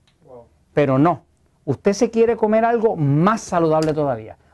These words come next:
Speaker 2: Usted quiere realmente que su salud empiece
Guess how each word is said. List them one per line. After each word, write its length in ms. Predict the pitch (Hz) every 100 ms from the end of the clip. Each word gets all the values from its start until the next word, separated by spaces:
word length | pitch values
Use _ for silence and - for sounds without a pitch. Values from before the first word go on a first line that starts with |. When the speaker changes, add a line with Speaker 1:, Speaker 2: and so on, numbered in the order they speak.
| _
Speaker 2:
Usted 280 | 151 - 202
quiere 280 | 226 226 196
realmente 840 | 185 190 220 196 196 160 120 110 _ _
que 140 | - 151
su 160 | -
salud 380 | - 135 160 233
empiece 800 | - 160 139 170 214 233 233 220